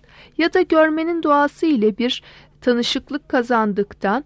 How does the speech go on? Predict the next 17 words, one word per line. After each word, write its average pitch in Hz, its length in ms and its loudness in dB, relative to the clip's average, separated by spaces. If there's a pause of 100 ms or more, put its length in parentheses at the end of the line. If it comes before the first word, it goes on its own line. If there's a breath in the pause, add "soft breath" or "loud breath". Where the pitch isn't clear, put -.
(240 loud breath)
ve 254 180 -2
bir 339 240 0
ve 311 80 4
aynı 294 440 0
şeyin 220 400 -2
uzakken 262 720 -2
yakınken 262 720 -2
olduğundan 208 720 0
daha 269 200 2
küçük - 400 -14
görünmesine 240 680 -2
yol 285 160 -2
açan 202 460 -2
özelliği 202 540 -2
taşıdığını 196 600 -2
öğrendikten 196 800 -2
sonra, 180 500 -6